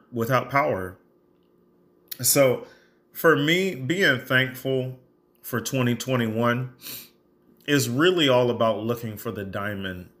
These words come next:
after the coal, right? And, you know, those New Year's resolutions,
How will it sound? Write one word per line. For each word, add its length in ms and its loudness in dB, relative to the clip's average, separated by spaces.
after 360 -4
the 120 -8
coal, 500 -6
right? 400 2
And, 460 -2
you 80 -2
know, 280 0
those 300 4
New 140 0
Year's 360 0
resolutions, 1120 -2